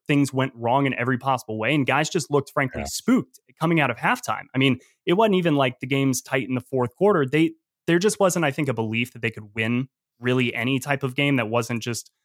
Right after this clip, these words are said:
Speaker 1: a blowout in their favor. And so I, I think that that's maybe why they wanted to at least instill some type of culture. But yeah, it feels like they've now set this thing back by at least a year by, you know, maybe not going that course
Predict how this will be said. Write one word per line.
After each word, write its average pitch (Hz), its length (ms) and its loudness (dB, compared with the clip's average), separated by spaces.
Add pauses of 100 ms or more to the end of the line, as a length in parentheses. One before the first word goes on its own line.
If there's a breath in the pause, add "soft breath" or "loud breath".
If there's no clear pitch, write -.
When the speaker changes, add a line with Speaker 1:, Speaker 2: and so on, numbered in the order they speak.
(120)
Speaker 1:
a 117 60 -4
blowout 113 400 2
in 113 40 -6
their 110 120 -2
favor. 165 520 -2 (480)
And 190 140 2
so 208 160 2
I, 185 280 2
I 156 40 2
think 240 420 -2
that 151 200 -4
that's 120 280 0
maybe 120 280 0
why 117 220 2
they 117 100 0
wanted 123 300 0
to 151 100 -6
at 139 80 0
least 131 200 -4
instill 135 380 2
some 131 220 2
type 127 240 0
of 110 100 -12
culture. 135 260 0
But 160 120 2
yeah, 165 180 4
it 110 160 -4
feels 208 260 4
like 139 200 0
they've 127 200 2
now 117 320 0 (380)
set - 320 0
this 135 160 0
thing 120 220 -2
back 135 280 0
by 131 140 4
at 120 80 -2
least 127 240 -2
a 123 60 -2
year 123 500 0 (640)
by, 135 320 2 (100)
you 160 140 4
know, 131 80 6
maybe 131 220 4
not 123 280 2
going 120 220 2
that 107 180 -2
course 110 400 -4